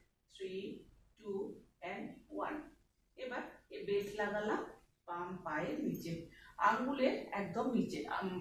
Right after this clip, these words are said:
পায়ের মাঝখানে কিন্তু নয়। টেন কাউন্ট করব। ওয়ান, টু, থ্রি,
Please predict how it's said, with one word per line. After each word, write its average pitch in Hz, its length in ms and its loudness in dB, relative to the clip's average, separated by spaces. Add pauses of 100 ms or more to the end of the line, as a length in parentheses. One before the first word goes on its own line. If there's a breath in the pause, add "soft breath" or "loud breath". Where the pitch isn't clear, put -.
(160)
পায়ের 202 360 6
মাঝখানে 214 440 2 (100)
কিন্তু - 240 0 (160)
নয়। - 180 0 (1300)
টেন 196 220 6 (160)
কাউন্ট 226 340 4
করব। 254 220 0 (1500)
ওয়ান, 226 300 0 (640)
টু, 220 160 -8 (720)
থ্রি, 220 200 -8